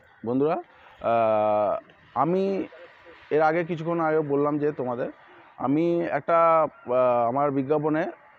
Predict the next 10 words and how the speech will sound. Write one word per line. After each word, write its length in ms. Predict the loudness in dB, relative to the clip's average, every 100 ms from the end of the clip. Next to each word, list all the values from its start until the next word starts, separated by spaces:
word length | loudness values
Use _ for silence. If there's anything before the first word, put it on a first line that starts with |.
| -12 -4
সেই 140 | -2
online 380 | 0 0 0 -2
ক্লাসটার 540 | -2 -2 -2 -2 -2 -4 -10 -20 -20 -10 -2
জন্য 240 | 0 0
আমি 300 | 0 0 0
লিখেছি, 460 | -2 -2 -6 -6 -6
online 400 | -4 -2 -2 -2
class 320 | -2 -2 -2
নেওয়া 220 | -2 -2
হয় 240 | -2 -6